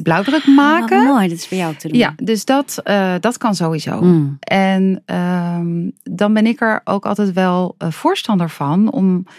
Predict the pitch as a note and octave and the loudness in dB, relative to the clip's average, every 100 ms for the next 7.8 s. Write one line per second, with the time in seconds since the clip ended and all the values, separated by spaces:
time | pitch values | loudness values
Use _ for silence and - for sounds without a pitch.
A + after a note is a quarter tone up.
0 | - - - _ F#3 F3+ G3 F#3+ G3 F3+ | -20 -20 -20 _ -4 -2 -2 -2 -2 -2
1 | E3+ E3 F3 F3+ F#3 - F3 - F3 G#3 | -2 -2 0 2 0 -2 -4 -2 -4 -4
2 | - E3 E3+ C#4 F#4 - E3 D#3+ - - | -6 0 2 2 0 -2 -4 -4 -8 -8
3 | E3 - E3+ D#3+ - E3+ D#3+ E3 D#3 D#3 | -6 -4 -4 -4 -2 0 0 -4 -4 -6
4 | - D#3+ E3+ B3+ - - - - - _ | -4 -2 0 0 -2 -12 -20 -20 -20 _
5 | - A3 G#3+ A3 G#3 F#3+ F#3 F#3+ F#3 - | 0 2 4 4 4 4 0 0 -2 0
6 | A#3 A3+ G3+ F#3 F3+ - - F#3 - - | 0 2 2 2 0 -6 -4 -4 -4 -2
7 | F3+ F3 E3+ E3 E3 E3 - - | 0 2 0 2 0 -2 -6 -6